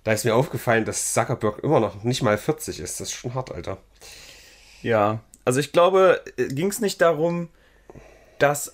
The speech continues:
Speaker 2: äh, Zuckerberg noch ein alternatives Twitter schaffen
Speaker 1: Ja.
Speaker 2: wollen würde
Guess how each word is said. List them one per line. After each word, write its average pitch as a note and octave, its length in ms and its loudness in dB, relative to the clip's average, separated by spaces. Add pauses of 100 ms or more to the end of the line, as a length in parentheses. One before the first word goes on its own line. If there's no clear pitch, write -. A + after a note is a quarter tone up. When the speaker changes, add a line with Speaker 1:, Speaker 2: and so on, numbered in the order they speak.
Speaker 2:
äh, B2+ 140 4
Zuckerberg D#3 580 0
noch D3+ 240 -2
ein D3+ 60 -4
alternatives C#3+ 680 -4 (140)
Twitter E3 420 -2
schaffen E3 480 -4
Speaker 1:
Ja. G#2 240 4
Speaker 2:
wollen D#3 420 2
würde D#3+ 680 4